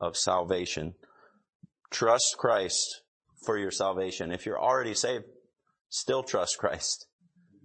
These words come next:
And it's a blessing if you can, if you can get to that point where you just, you can get saved and then, and then doubt your salvation. I've always heard preachers say, most people that doubt their salvation are saved.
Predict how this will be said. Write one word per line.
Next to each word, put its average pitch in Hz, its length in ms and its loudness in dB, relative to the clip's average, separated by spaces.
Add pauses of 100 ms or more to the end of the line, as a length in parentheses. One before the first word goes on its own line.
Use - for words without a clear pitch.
(320)
And 95 240 -4
it's 101 160 -2
a 110 60 0
blessing 101 440 0
if 90 160 -6
you 104 120 -4
can, 87 340 -4
if 90 180 -8
you 113 120 -4
can 101 240 -4
get 107 220 -4
to 120 100 -4
that 120 240 -4
point 113 320 -6
where 90 140 -4
you 92 100 -6
just, 98 260 -8 (720)
you 117 200 -6
can 143 280 -4
get 135 260 0
saved 135 360 2
and 101 120 -2
then, 104 200 -4 (160)
and 101 120 -4
then 101 180 -4
doubt 101 260 2
your 92 80 -4
salvation. 101 500 -2
I've 107 100 0
always 120 260 -2 (220)
heard 110 280 -2
preachers 110 440 -4
say, 98 340 -2 (560)
most 113 280 -2
people 143 240 -2
that 95 340 -4
doubt 107 300 4
their 120 120 -2
salvation 127 580 -2 (100)
are 101 200 2
saved. 98 440 -4